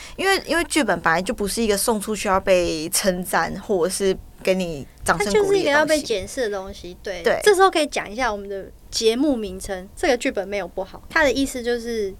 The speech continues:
Speaker 2: 我们剧本或者是故事大纲送出去的时候啊，通常制作公司会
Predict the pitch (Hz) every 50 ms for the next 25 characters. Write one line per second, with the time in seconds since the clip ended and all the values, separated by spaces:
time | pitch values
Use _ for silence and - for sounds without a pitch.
0 | - - - - - 214 202 196 196 196 202 - 269 247 214 208 175 190 208 208
1 | 208 220 214 208 - 240 208 208 220 220 - 220 185 185 190 185 180 190 202 -
2 | 254 214 214 - 208 202 - - 226 196 - 190 190 - - - - - 214 196
3 | 180 160 - 180 - - - - - - - - - - - 302 294 302 294 269
4 | 226 202 208 208 262 254 240 226 220 220 208 208 208 208 - 202 208 208 226 214
5 | 196 190 185 170 -